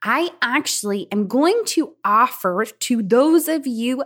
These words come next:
listening that are listeners of the podcast, 'cause you're obviously listening, you must be, that if you leave a rating and review,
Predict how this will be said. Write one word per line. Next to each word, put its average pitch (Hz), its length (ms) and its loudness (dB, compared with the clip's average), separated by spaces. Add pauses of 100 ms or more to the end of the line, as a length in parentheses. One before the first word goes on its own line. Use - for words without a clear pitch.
listening 190 720 -2
that 196 100 -2
are 185 140 -2
listeners 208 460 -4
of 196 60 -20
the 208 80 -6
podcast, 196 540 -6
'cause 151 160 -10
you're 151 140 -4
obviously 143 300 -6
listening, 131 360 -6
you 135 60 -4
must 123 220 -6
be, - 200 -10 (380)
that 226 80 4
if 240 120 2
you 349 380 4
leave 277 440 0 (400)
a 254 140 2 (120)
rating 269 520 2
and 233 340 0 (140)
review, 190 1040 -4